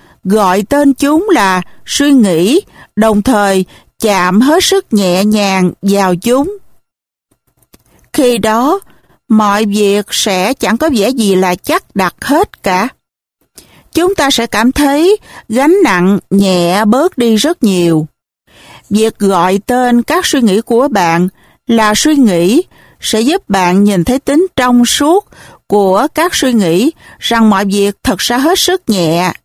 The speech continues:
và hư ảo. Mỗi lần dòng suy nghĩ của bạn đông đặc lại thành một cốt truyện chắc nặng cụ thể.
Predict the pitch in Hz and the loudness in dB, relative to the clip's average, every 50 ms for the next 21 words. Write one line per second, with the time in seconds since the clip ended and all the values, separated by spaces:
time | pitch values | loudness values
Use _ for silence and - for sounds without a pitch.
0 | _ - 180 190 190 175 202 208 240 262 262 254 220 - - 180 185 175 170 165 | _ -6 -2 -2 0 0 0 0 0 2 0 0 -2 -2 -4 -4 -4 -4 -2 -2
1 | 165 190 247 320 359 - _ _ _ _ _ _ _ _ _ _ _ _ _ _ | 0 0 0 0 -2 -4 _ _ _ _ _ _ _ _ _ _ _ _ _ _
2 | _ _ _ _ _ _ - - _ - 254 233 233 214 214 285 359 392 359 294 | _ _ _ _ _ _ -20 -14 _ 0 2 2 4 4 2 2 4 4 4 4
3 | 240 220 214 202 196 190 - - - - _ - 190 226 226 220 214 202 208 208 | 4 2 2 2 0 0 -2 -6 -14 -14 _ -4 -2 0 0 2 2 2 0 0
4 | - 302 302 285 240 196 226 - - 233 269 302 311 208 190 175 170 175 185 190 | 0 0 0 2 2 0 0 -2 0 0 0 0 0 -2 -2 0 0 0 0 -2
5 | - _ _ _ - 196 226 247 254 247 240 214 180 160 - - 180 165 160 165 | -4 _ _ _ -4 -2 0 0 2 2 0 0 -2 -4 -4 -4 -4 -2 -2 -2
6 | 165 175 185 190 - _ - _ _ - - 240 220 214 208 202 202 196 190 185 | -2 -2 -2 -4 -6 _ -20 _ _ -6 -2 0 0 2 2 4 4 2 2 2
7 | 180 180 190 196 - - - 254 269 302 339 403 427 - - - - 190 185 180 | 0 0 -2 -2 -4 -6 -4 -2 0 2 2 2 0 -2 -4 -6 -4 -2 0 0
8 | 175 175 180 196 202 - _ _ _ _ _ _ _ - - 359 403 - _ _ | 0 0 0 0 0 -2 _ _ _ _ _ _ _ -4 -4 -4 -4 -6 _ _
9 | _ _ - 101 196 185 175 180 185 202 - - 208 190 190 185 196 - - 262 | _ _ -2 -2 0 0 2 2 0 0 0 -2 -2 0 0 0 0 0 -2 -2
10 | 190 175 165 170 180 220 294 370 | 0 0 0 0 0 0 0 -2